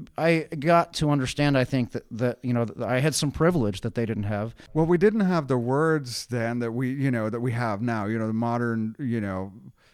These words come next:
Speaker 2: vernacular includes all types of, uh, uh, you know, well, white privilege, and we have, we have all, we have all this language now around this stuff. Also, you know, we're heavy with the history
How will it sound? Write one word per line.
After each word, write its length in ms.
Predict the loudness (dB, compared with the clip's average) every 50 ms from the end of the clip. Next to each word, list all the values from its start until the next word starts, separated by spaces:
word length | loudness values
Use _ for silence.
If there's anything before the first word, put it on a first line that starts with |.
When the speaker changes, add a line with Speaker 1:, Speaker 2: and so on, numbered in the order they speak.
| _ _ -18
Speaker 2:
vernacular 800 | -16 -10 -8 -4 -2 -2 -2 -2 -4 -4 -4 -4 -2 -2 -2
includes 640 | -2 -4 -4 -2 -2 -2 -2 -2 -4 -6 -8 -10 -10 -10
all 300 | -8 -6 -6 -6 -6 -8
types 460 | -8 -8 -6 -6 -6 -8 -8 -8 -8
of, 220 | -8 -8 -8 -10
uh, 260 | -10 -10 -10 -10 -12 -14 _ _ _ _ _ _ _ -12 -10
uh, 160 | -10 -10 -10 -10
you 120 | -8 -8 -8
know, 80 | -6
well, 240 | -6 -6 -6 -6 -6 -4
white 300 | -4 -2 -2 -2 -2 -4
privilege, 720 | -4 0 0 0 0 0 0 -2 0 0 0 -2 -2 -4
and 100 | -4 -2
we 80 | 0 0
have, 140 | -2 -2
we 160 | -2 0 0 2
have 100 | 2 2
all, 440 | 2 2 2 2 2 0 -2 -4 -8 _ _ _ _ _ _
we 80 | 0 0
have 100 | 4 4
all 200 | 6 6 6 4
this 180 | 2 2 0
language 500 | 0 2 2 2 2 2 2 0 0 -2
now 180 | -4 -4 -4 -4
around 280 | -4 -4 -4 -4 -4 -4
this 140 | -4 -4 -4
stuff. 160 | -2 0 4
Also, 420 | 4 4 4 4 4 2 2 0 -2 -8 _ _ _ -2
you 100 | 0 0
know, 260 | 0 0 -2 -4 -6 _ -16
we're 280 | -10 -6 -2 0 0
heavy 340 | 0 0 0 2 2 2 2
with 200 | 2 0 0 -2
the 60 | -2
history 640 | 0 0 0 -2 -2 -4 -4 -2 -2 0 -2 -2 -4